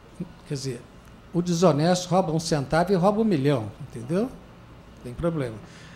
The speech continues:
Mas não é um negócio que ocorra com muita frequência, não. Acho que eles iam mexer com coisa mais, mais grande, coisa maior.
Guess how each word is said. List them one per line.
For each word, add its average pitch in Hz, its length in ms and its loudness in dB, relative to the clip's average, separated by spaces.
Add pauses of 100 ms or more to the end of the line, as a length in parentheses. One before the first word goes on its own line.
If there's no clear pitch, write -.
(120)
Mas 165 260 2
não 214 200 4
é 233 100 8
um 247 80 6
negócio 226 400 4
que 240 100 2
ocorra 190 560 6
com 165 140 -2
muita 156 280 0
frequência, 143 640 -2
não. 113 240 -10
Acho 131 180 -8
que - 80 -6
eles 143 160 -2
iam 175 100 -2
mexer 151 300 -2
com 185 160 -4
coisa 185 300 -4
mais, 175 480 -4 (320)
mais 143 180 0
grande, 151 600 4 (1400)
coisa 143 220 -2
maior. 117 400 -4